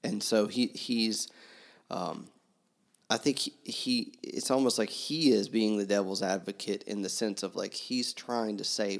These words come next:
"What would have gotten under my skin the most? What would have, like,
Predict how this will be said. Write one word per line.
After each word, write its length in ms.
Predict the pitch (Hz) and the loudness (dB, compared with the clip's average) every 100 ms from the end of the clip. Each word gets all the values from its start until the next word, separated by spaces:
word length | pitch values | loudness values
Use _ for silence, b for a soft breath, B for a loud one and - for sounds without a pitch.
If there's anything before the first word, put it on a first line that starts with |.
| - | -6
"What 400 | 104 127 143 - | 4 6 6 2
would 340 | 139 147 139 | 0 2 2
have 580 | 110 120 110 95 90 - B B B B B B 98 | 2 4 4 0 -8 -16 B B B B B B 2
gotten 280 | 113 - | 2 4
under 160 | 117 101 | 2 0
my 220 | 98 110 | 0 0
skin 400 | 110 - 110 95 | 0 0 0 0
the 60 | 95 | 0
most? 400 | 95 95 90 - | 0 -2 -2 4
What 180 | 127 127 | 4 4
would 160 | 123 | 0
have, 180 | 110 - | 0 -4
like, 440 | 98 95 - - | -8 -8 -10 -14